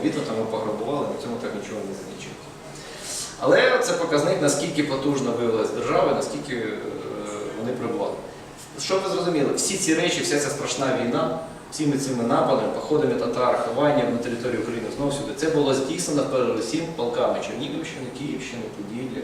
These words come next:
і Волині. Що литовці в цей час вели потужні періодичні війни, е, з німцями, і можливість послати великих контингентів на південь у них не було. Що це дало Литві, крім виходу з цього? У нас,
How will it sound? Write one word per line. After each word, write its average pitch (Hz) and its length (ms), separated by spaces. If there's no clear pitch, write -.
і 107 80
Волині. 101 200
Що 143 100
литовці 135 420
в 135 60
цей - 140
час 127 280
вели 113 140
потужні 107 460
періодичні 104 560
війни, 98 280
е, 110 40
з - 80
німцями, 160 580
і 120 60
можливість 123 500
послати - 400
великих 110 320
контингентів 107 580
на 113 60
південь 143 400
у 101 40
них 107 180
не 107 140
було. 95 140
Що - 260
це 180 100
дало 156 280
Литві, 151 320
крім 120 140
виходу 107 300
з 98 100
цього? 98 120
У - 20
нас, - 420